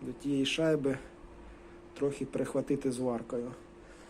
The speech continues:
А тут або подовжувач зробити, або воно повинно, в принципі, виглядати, ця, ця зажимна гаєчка. І планується,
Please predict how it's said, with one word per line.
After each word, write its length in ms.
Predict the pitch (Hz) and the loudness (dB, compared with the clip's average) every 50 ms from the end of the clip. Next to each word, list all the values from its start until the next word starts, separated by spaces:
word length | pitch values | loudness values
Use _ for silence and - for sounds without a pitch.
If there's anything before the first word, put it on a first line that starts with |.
| - - - - - - - | -18 -18 -18 -18 -18 -16 -12
А 40 | - 127 | -12 -10
тут 240 | - - 160 165 165 - - - - - - - | 0 4 4 4 4 2 -4 -16 -18 -18 -12 -10
або 180 | 131 123 139 139 | -6 -4 -2 -2
подовжувач 640 | - 139 139 143 196 208 185 151 147 147 139 131 135 | 0 0 2 2 4 4 4 4 4 2 2 2 2
зробити, 540 | 135 135 135 127 131 131 120 - 131 123 117 - - - | 0 0 0 2 2 0 0 0 -2 -4 -4 -6 -10 -10
або 160 | 123 127 139 | -8 -6 -4
воно 340 | 147 139 131 131 131 139 139 - - - - - - - - - - - - - - | -2 -2 -2 -2 -2 -4 -4 -6 -10 -16 -18 -20 -20 -20 -20 -20 -20 -20 -20 -14 -8
повинно, 500 | - 127 127 139 143 147 147 143 135 139 | -6 -4 -2 0 0 0 0 0 -2 -2
в 300 | 139 135 - - - - | -4 -6 -10 -14 -14 -8
принципі, 640 | - 123 135 139 135 - - - 123 - 131 131 123 - - - - - - - - - - - - - - - - - - 123 | -6 -4 -4 -2 -2 -4 -6 -6 -6 -6 -6 -6 -6 -8 -12 -18 -20 -20 -20 -20 -20 -20 -20 -20 -20 -20 -20 -20 -18 -12 -6 -4
виглядати, 640 | 135 127 127 131 131 123 120 120 117 104 - 117 113 | -4 -2 0 2 2 2 2 0 0 -2 -2 -6 -8
ця, 220 | - - 123 110 113 - - - - - - - - - - - - - | -6 -4 -6 -6 -6 -8 -14 -18 -20 -20 -20 -20 -20 -4 -2 -2 -2 0
ця 100 | - 131 | -2 -2
зажимна 460 | 120 123 123 117 131 131 127 127 123 120 | 0 0 0 0 0 2 2 2 2 2
гаєчка. 540 | 123 120 117 117 113 - - - - 110 - - - - - - - - - - - - - - - - - - - - - - - - - - - - - - | 2 2 2 2 2 0 -2 -2 -4 -6 -6 -8 -12 -16 -16 -16 -16 -18 -20 -20 -20 -20 -20 -20 -18 -20 -20 -18 -16 -16 -16 -14 -16 -16 -18 -18 -20 -18 -14 -14
І 40 | - | -8
планується, 800 | - - 147 147 151 175 185 180 170 160 - - 160 156 151 | 0 2 4 6 8 8 8 8 8 8 8 6 6 6 4